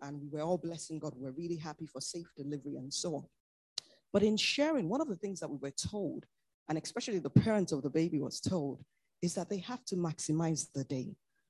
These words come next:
Right now, your child is a baby. You have all the time in the world, it seems, to train them up, to raise them.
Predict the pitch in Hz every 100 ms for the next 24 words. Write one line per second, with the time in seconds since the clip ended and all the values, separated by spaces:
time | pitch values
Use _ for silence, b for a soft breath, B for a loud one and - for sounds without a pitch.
0 | - 240 294 226 185 156 151 - 247 220
1 | 147 151 147 147 131 - - _ _ _
2 | _ _ 180 175 240 185 226 240 190 -
3 | 202 175 156 147 180 175 156 156 - 214
4 | 208 143 139 - 170 - 233 247 220 196
5 | 135 - 160 165 196 160 131 127